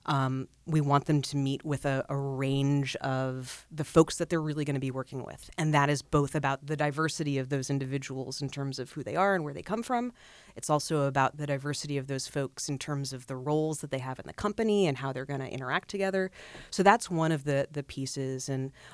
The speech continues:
on the engineering side, for instance, one of the things that we were really intentional about was making sure that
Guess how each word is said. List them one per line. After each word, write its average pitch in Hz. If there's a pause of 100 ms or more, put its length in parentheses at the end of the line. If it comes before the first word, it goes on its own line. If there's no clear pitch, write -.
on 175
the 170
engineering 170
side, 143
for 151
instance, 139
one 143
of 135
the 135
things 139
that 135
we 139
were 135
really 160
intentional 135
about 127
was 143
making 139
sure 135
that 131